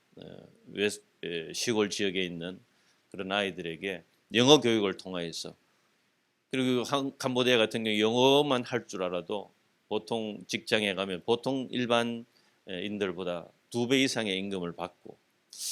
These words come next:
그래서 그들이 교회에 섬기고 정말 청지기 같은,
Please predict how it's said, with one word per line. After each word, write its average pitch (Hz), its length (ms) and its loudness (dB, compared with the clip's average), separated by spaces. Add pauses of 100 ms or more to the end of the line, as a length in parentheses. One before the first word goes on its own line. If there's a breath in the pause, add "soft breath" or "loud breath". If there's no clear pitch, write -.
(140 loud breath)
그래서 135 180 -2
그들이 139 580 4 (300 soft breath)
교회에 107 600 6
섬기고 92 840 -4 (100)
정말 98 240 -6
청지기 107 460 -6
같은, 87 420 -8